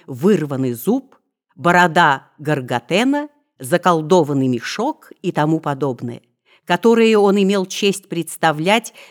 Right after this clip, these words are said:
перед его величеством турецким султаном и господином президентом Республики Соединённых Штатов.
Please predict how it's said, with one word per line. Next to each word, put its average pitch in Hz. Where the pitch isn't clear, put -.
перед 185
его 202
величеством 247
турецким 202
султаном 254
и 240
господином 254
президентом 226
Республики 247
Соединённых 185
Штатов. -